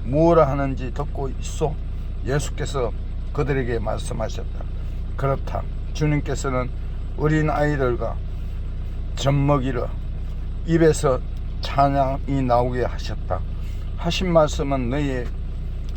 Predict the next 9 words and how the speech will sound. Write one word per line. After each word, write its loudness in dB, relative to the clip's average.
너희는 6
읽어보지 -2
못하였냐? 0
그런데 4
이 2
둘 0
가운데 2
누가 4
아버지의 0